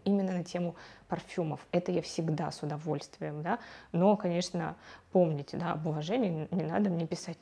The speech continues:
"Ну ты, как можно было именно этим ароматом заменить всю коллекцию? Ну ты вообще слышишь себя?" Вот этого не надо, да, давайте с уважением.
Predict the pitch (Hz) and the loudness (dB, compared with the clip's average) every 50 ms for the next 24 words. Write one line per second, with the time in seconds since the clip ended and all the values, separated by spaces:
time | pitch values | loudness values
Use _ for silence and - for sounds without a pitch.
0 | - - 165 - - - 170 170 - - - - _ _ _ _ - - - - | -8 -8 -8 -4 0 0 2 2 2 0 -4 -12 _ _ _ _ -20 -20 -16 -14
1 | - - - _ - - - - - - - - - - 226 226 226 - 233 226 | -14 -14 -12 _ -12 -12 -12 -14 -20 -20 -20 -12 -6 -4 -2 -2 -2 2 4 4
2 | 214 220 185 180 - - 165 160 170 165 165 - - - _ _ - 202 196 190 | 6 6 4 4 0 -2 -2 0 0 0 -2 -4 -8 -12 _ _ 2 4 4 4
3 | 185 175 175 165 - - 208 185 170 - - 165 156 - - 170 180 175 175 190 | 4 2 0 -2 -2 2 2 2 2 2 -2 -6 -4 0 0 2 2 4 4 4
4 | 202 247 277 - 190 160 156 - - - 175 - 175 175 170 180 214 226 220 - | 4 4 4 2 0 -2 -4 -6 -10 -8 -4 -2 0 2 4 4 4 2 2 -2
5 | - - - - 196 185 - 190 170 160 160 - - - - 180 180 - 214 - | -10 -8 0 4 4 4 4 4 2 2 0 -2 -4 -2 0 2 6 6 6 6
6 | - - - - - - - _ - - - _ - - - - - _ - - | 6 2 -8 -14 -14 -14 -14 _ -18 -18 -16 _ -16 -16 -16 -18 -20 _ -20 -20
7 | - _ _ _ - 185 180 - - 190 - - 202 240 247 - 180 - - - | -20 _ _ _ 0 0 2 2 0 -2 0 2 2 4 4 2 0 -2 -2 -4
8 | 175 156 156 151 - - 175 196 196 208 208 - 185 180 180 180 180 170 160 160 | -4 -4 -4 -4 0 2 2 4 4 4 2 2 2 2 2 2 2 0 -2 -2
9 | 160 170 170 170 165 180 190 170 156 160 180 185 180 - - 165 160 160 - - | -4 -4 -4 -2 0 0 0 0 0 2 0 0 -2 -2 -2 -2 -2 -2 -4 -6
10 | - 185 170 175 160 - 165 160 170 175 - - | -4 0 0 0 2 2 0 0 0 -4 -8 -12